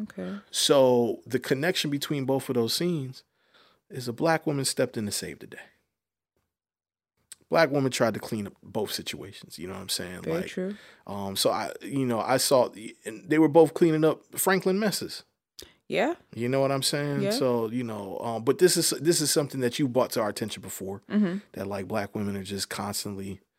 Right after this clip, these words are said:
Speaker 2: you know,
Speaker 1: Cleaning up.
Speaker 2: cleaning up and here, you know, here for Franklin's wild ass decision makings
Speaker 1: Like,
Speaker 2: and,
Speaker 1: sit down.
Speaker 2: and things of that nature. So
Speaker 1: Yeah.
Speaker 2: that, that, that to me was the only real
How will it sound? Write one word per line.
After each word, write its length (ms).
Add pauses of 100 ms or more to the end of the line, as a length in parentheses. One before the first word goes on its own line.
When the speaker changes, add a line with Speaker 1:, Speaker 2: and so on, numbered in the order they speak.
(380)
Speaker 2:
you 140
know, 160
Speaker 1:
Cleaning 260
up. 180 (120)
Speaker 2:
cleaning 420
up 180
and 120
here, 360
you 120
know, 160
here 280
for 200
Franklin's 580 (480)
wild 360
ass 220
decision 440
makings 280
Speaker 1:
Like, 220
Speaker 2:
and, 160
Speaker 1:
sit 200
down. 420
Speaker 2:
and 200
things 240
of 60
that 140
nature. 340
So 240
Speaker 1:
Yeah. 120
Speaker 2:
that, 340
that, 260
that 200
to 100
me 120
was 140
the 80
only 300
real 500